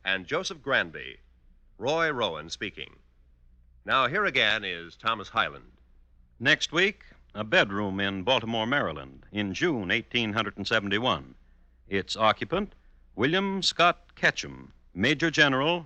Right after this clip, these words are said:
Speaker 2: United States Army, retired. My report to you will be on the final day of General Ketchum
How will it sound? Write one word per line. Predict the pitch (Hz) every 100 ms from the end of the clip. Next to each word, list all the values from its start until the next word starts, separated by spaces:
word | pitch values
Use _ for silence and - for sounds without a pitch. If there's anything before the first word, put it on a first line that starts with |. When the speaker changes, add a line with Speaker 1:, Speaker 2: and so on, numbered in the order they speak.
| 123
Speaker 2:
United | 87 95 107 120 -
States | - 127 -
Army, | 120 120 113 127 139 -
retired. | 95 117 - 87 64 64 - - _ - - - 85
My | 104
report | 110 113 - 143 -
to | 131
you | 139
will | 196 175 131
be | 110 143 147 156 - _ _ - 101
on | 98
the | 92
final | - 151 190 202
day | 170 156 170
of | 170 104
General | 123 135 147
Ketchum | 170 143 - - 65